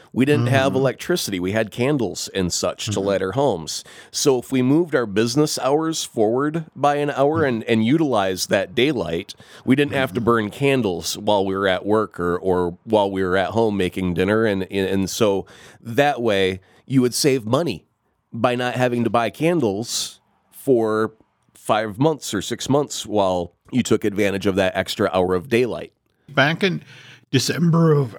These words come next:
Speaker 2: nineteen seventy-three, the Arab oil embargo had just happened.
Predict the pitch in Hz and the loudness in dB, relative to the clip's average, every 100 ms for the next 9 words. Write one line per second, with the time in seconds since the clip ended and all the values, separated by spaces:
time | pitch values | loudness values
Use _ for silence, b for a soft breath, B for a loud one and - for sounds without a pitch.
0 | - 139 135 147 127 139 127 117 - 151 | 0 2 4 2 0 0 0 -2 0 0
1 | 110 110 127 143 202 147 131 156 156 127 | 0 -2 2 4 6 4 4 4 4 4
2 | 117 113 107 107 117 117 101 127 - 143 | 4 2 0 -2 -2 -2 0 -2 -2 -2
3 | 131 - 107 98 | 0 -2 -6 -8